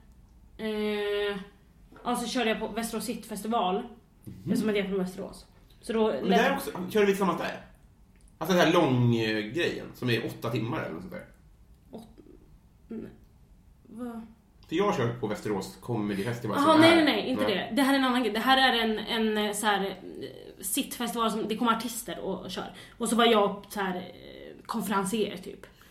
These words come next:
Speaker 1: Och
Speaker 2: Det
Speaker 1: då
Speaker 2: är bra
Speaker 1: så
Speaker 2: hitrate på dina gig,
Speaker 1: Ja,
Speaker 2: inte
Speaker 1: men, <laughs> ja. Och då så, eh, körde jag liksom istället för det här, "Hej och välkomna, vi", alltså,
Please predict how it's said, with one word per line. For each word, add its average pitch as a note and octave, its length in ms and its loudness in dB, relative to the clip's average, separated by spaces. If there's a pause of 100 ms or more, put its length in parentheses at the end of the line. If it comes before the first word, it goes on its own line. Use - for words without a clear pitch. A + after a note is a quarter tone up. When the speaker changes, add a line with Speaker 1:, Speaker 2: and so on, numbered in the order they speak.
(380)
Speaker 1:
Och - 100 2
Speaker 2:
Det B3 60 10
Speaker 1:
då - 60 8
Speaker 2:
är - 40 6
bra F3+ 120 8
Speaker 1:
så A3 60 10
Speaker 2:
hitrate C#3 420 4
på A#2+ 60 -2
dina G#2 140 0
gig, F3+ 360 6
Speaker 1:
Ja, D4+ 80 10
Speaker 2:
inte - 0 - (220)
Speaker 1:
men, F#4 80 12
<laughs> - 160 10
ja. D#4+ 220 12 (320)
Och C#4+ 140 4
då D4 200 8
så, C4 400 4 (180)
eh, A3 140 2
körde A3+ 360 4
jag G3 220 4
liksom F#3+ 340 -4
istället G#3+ 380 0
för G#3 60 -2
det F#3 80 0
här, F3 280 -2 (480)
"Hej G4 400 4
och F#4 60 4
välkomna, F4 600 4
vi", D#4+ 220 0
alltså, B3 440 2